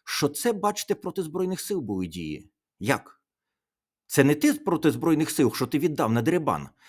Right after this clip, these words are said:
а ті, хто хотів віддати армії, це проти Збройних сил, і кажуть, що це популізм. Популізм, знаєте, а ми це чули. Пригадуєте,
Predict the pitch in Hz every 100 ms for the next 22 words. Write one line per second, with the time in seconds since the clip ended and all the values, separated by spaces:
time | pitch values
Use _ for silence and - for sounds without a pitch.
0 | - - - 139 185 - - 156 160 120
1 | 139 139 190 254 247 - - 117 110 101
2 | 117 107 - 90 95 208 214 170 190 -
3 | 160 190 131 - 76 - _ _ _ _
4 | - 147 - 311 175 262 - 135 202 -
5 | 247 - 98 98 208 269 220 -